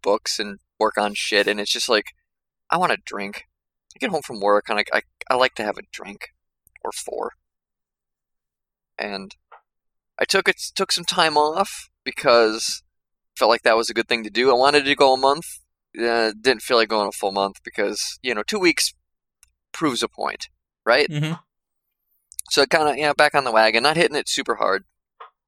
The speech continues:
Speaker 1: anymore, kinda. But, I don't know. I like liquor.
Speaker 2: I think there's a better
Speaker 1: I like the
Speaker 2: time of
Speaker 1: taste.
Speaker 2: year to choose to, uh, take a break.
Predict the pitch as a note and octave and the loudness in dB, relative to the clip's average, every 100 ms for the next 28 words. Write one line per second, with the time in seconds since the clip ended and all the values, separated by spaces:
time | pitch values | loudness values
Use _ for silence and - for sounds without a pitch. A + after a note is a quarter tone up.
0 | - G#2 G2 F#2+ G2 - _ G#2+ F#2 - | -6 -6 -4 -2 -4 -6 _ -10 -10 -12
1 | _ - - _ _ - _ _ _ _ | _ -20 -20 _ _ -20 _ _ _ _
2 | - - _ - G2 - _ _ - C#3 | -20 -20 _ -4 -4 -4 _ _ -4 -2
3 | A#2 G#2 - D#3 A2+ - F#2+ G2 G2+ - | -2 -6 -2 0 0 0 -8 -6 -8 -10
4 | _ _ D3+ D#3+ A3+ F#3+ B2+ A2+ B2 C3 | _ _ -2 -2 2 0 2 2 4 4
5 | - B2 G#2+ F#2+ G2+ F#2+ F2+ E2+ - G#2 | 0 -2 0 0 0 0 -2 -4 -8 -6
6 | F#2+ F#2 F2+ - - - - G2+ F2+ F2 | -4 -4 -2 -2 -2 -6 -10 -6 -4 -4
7 | G2+ F2+ F#2 F2 D#2+ - | -4 -6 -6 -4 -6 -10